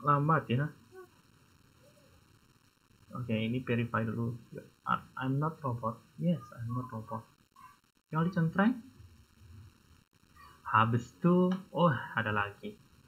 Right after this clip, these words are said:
Baik, apa ini pertanyaannya, coba? Lambat sekali. Traffic light.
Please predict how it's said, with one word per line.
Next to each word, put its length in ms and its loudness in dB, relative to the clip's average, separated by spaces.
Baik, 320 -14
apa 240 -2
ini 160 2
pertanyaannya, 640 0
coba? 160 -4
Lambat 400 -6
sekali. 260 -10
Traffic 420 0
light. 320 4